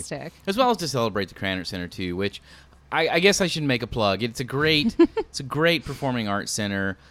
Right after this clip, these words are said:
Speaker 2: It was a joy to be able to spend the time there that I spent. I, if you ever have the chance, if you're ever going through central Illinois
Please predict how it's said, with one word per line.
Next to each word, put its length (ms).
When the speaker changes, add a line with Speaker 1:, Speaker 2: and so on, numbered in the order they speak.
Speaker 2:
It 40
was 120
a 60
joy 340
to 80
be 160
able 160
to 80
spend 280
the 60
time 480
there 380
that 160
I 140
spent. 520
I, 160
if 200
you 100
ever 220
have 160
the 60
chance, 500
if 120
you're 120
ever 160
going 340
through 220
central 360
Illinois 500